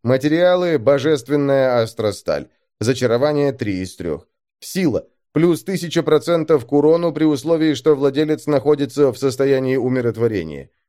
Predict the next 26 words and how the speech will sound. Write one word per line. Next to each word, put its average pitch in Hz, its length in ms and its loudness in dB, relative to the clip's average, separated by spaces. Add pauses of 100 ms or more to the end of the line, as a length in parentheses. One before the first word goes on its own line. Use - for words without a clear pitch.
(160)
Универсальный. 135 960 0 (220)
Может 117 360 -2
применяться 123 600 -2
на 120 200 -2
всех 120 340 -2
игровых 117 440 -2
планах. 117 480 -4 (320)
Морф. 139 420 2 (180)
Может 156 420 0
принимать 175 480 0
любой 156 400 0
вид. 92 260 -10 (400)
Руны. 139 600 0
Одна 151 540 2
из 135 200 -2
одной 110 280 -2
возможной. 80 580 -6 (420)
Унос. 170 600 2 (300)
Плюс 226 280 2
пятьдесят 208 480 -2
процентов 185 680 0
ко 160 200 2
всем 190 360 0
боевым 160 380 0
параметрам 147 480 0
оружия. 90 460 -2